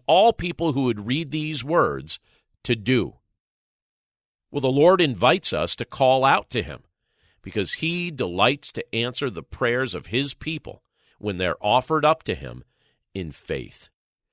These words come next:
As we seek his intervention and request his wisdom, he tells us that he will make known to us great and hidden things that we would never have figured out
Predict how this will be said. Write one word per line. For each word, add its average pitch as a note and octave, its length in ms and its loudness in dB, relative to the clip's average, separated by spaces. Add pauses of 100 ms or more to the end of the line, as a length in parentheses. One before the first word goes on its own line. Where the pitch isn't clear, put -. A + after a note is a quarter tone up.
(280)
As E2+ 180 -6
we C3+ 280 -2
seek - 480 0 (280)
his A#2+ 500 2
intervention G2+ 840 -6
and B2 160 -4
request A#2 460 0 (240)
his F3+ 400 4
wisdom, C3 520 0 (440)
he G3+ 180 -2
tells E3 400 2
us G#2+ 200 0
that - 180 -6
he D#3+ 220 -4
will C3 160 -4
make A#2+ 280 0
known C3+ 320 0
to - 160 -2
us C#2+ 320 -4 (300)
great A2+ 480 2 (320)
and D#2 220 -8
hidden F3+ 400 0
things C2 480 -8 (400)
that - 100 -16
we A#2+ 180 0
would A2+ 220 -2
never G#2 320 2
have B2 160 -2
figured F#2+ 460 -4
out C2 200 -4